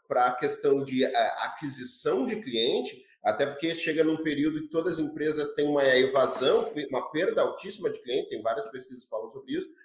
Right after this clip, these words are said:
e uma vez que tu consegue manter ou esticar o tempo de vida desse cliente contigo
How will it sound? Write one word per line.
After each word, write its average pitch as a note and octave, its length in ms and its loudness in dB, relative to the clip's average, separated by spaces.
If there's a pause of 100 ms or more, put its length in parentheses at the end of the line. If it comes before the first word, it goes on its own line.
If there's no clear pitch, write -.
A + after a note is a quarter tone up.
(320)
e G3 460 -6 (160)
uma A3+ 200 2
vez A3 200 2
que - 100 -6
tu - 80 -14
consegue G3+ 420 0
manter G3 600 2
ou D3+ 160 4
esticar - 760 -4
o - 120 -6
tempo D#3+ 340 -4
de B2+ 200 -12
vida B2 220 -4
desse G#2+ 280 -8
cliente G#2+ 340 -6
contigo - 720 -4